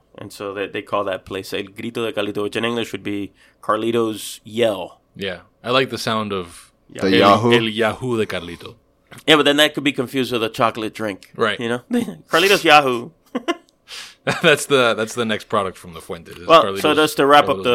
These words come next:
Speaker 2: Yahoo.
Speaker 1: the photo shoot, we also went to Santo Domingo and shot in the, in the colonial part of town, which was, uh, ju-, it's an amazing little, uh, colonial area that's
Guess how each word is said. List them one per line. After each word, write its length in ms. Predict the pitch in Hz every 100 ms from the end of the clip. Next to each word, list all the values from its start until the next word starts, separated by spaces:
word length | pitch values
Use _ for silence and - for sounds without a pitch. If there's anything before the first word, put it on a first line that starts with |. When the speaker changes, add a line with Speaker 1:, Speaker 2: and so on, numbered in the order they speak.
| 113
Speaker 2:
Yahoo. 120 | 110 -
Speaker 1:
the 80 | 110
photo 260 | 165 190
shoot, 220 | 117 131
we 160 | 110 127
also 280 | 120 - 117
went 320 | 110 107 101
to 200 | - 107
Santo 320 | - 104 104
Domingo 500 | 104 117 143 104 104 -
and 160 | 107
shot 240 | - 104 104
in 100 | 101
the, 220 | 101 95
in 100 | -
the 40 | 98
colonial 520 | - 107 110 101 90
part 240 | - 104
of 60 | 98
town, 300 | 107 98 90 _ _ _ _ _ _
which 260 | 110 104 -
was, 260 | 101 95
uh, 360 | 104 95 92 95 _ _ _ _
ju-, 120 | - 175
it's 180 | 101 -
an 80 | 107
amazing 400 | 104 107 104 101
little, 420 | 98 98 95 - _ _ _ _ _ _
uh, 320 | 95 92 80 - - _ _ _
colonial 640 | - 110 104 104 104 95 -
area 540 | 104 104 98 95 90 - _ _ _
that's 340 | 101 92 -